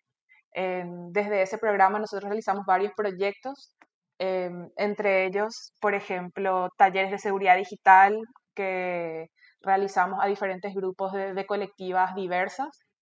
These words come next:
em, por ejemplo, colectivas feministas o colectivas L G B T, eh, de alguna manera tratando de, eh, insertar un poquito las,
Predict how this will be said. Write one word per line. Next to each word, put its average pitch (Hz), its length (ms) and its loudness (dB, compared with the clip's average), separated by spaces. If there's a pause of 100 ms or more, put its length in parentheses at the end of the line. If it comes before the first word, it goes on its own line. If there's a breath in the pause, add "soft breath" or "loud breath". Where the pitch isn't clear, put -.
(440)
em, 175 960 -10
por 202 120 -2
ejemplo, 196 340 -6
colectivas 196 380 -2
feministas 226 520 -2
o 214 80 0
colectivas 196 420 -4
L 202 120 -6
G 202 120 -8
B 190 180 -4
T, 226 300 0 (840 soft breath)
eh, 180 460 -4 (120)
de 175 100 2
alguna 202 240 2
manera 196 300 -2
tratando 190 440 0
de, 185 640 -2
eh, 180 200 -8
insertar 196 500 0
un 202 60 -6
poquito 180 520 -4
las, 185 400 2